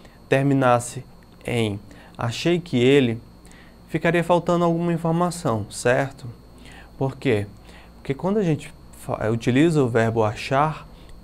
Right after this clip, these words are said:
"eu achei", é, esse verbo ele pede um complemento,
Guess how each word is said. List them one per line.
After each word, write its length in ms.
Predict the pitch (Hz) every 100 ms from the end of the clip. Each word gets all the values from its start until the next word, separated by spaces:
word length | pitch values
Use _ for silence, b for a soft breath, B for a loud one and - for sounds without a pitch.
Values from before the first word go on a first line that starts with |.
| -
"eu 160 | 110
achei", 580 | 104 - - 135 151 139 - B B B B B -
é, 720 | 127 131 139 139 139 139 -
esse 300 | - 151 151
verbo 380 | 151 127 135 143
ele 100 | 156
pede 320 | 160 113 117
um 60 | 127
complemento, 800 | 131 131 139 170 143 123 120 -